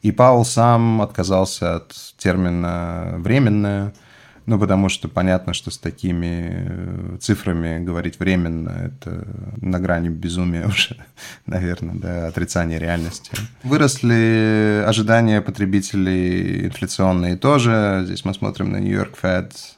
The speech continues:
эм, Inflation Expectations. Э, пять и шесть.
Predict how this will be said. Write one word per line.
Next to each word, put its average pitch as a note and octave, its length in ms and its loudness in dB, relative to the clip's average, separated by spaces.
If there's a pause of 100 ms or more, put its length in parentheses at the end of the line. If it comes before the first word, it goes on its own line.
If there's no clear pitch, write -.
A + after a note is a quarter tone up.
(160)
эм, F#2+ 720 -4
Inflation G2 500 -2
Expectations. C#3+ 840 0 (640)
Э, G2 300 2
пять B2 200 4
и G2+ 40 0
шесть. - 920 0